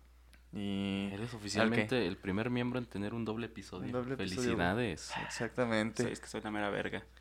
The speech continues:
Speaker 3: Y estaba bien largo.
Speaker 1: Estaba bien largo, eso sí.
Speaker 3: Bueno, pues, empe-, esperamos que hayan tenido un,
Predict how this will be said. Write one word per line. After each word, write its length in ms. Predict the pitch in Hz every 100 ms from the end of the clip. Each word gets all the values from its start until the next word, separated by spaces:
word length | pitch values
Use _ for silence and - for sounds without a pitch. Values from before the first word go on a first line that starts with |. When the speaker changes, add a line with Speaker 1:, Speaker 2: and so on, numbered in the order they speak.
| - - - - - - -
Speaker 3:
Y 100 | -
estaba 240 | 120 107
bien 200 | 98 98
largo. 260 | 95 92 - - -
Speaker 1:
Estaba 320 | - - 107 107
bien 240 | 101 98
largo, 320 | 98 101 104
eso 200 | 104 117
sí. 200 | 117 104 104 - - -
Speaker 3:
Bueno, 260 | - 131 143
pues, 240 | 127 123
empe-, 240 | 127 127 113
esperamos 560 | 120 - 123 123 143 139
que 500 | 127 117 113 110 110 - -
hayan 220 | 120 120
tenido 340 | 110 113 120 120
un, 320 | 123 127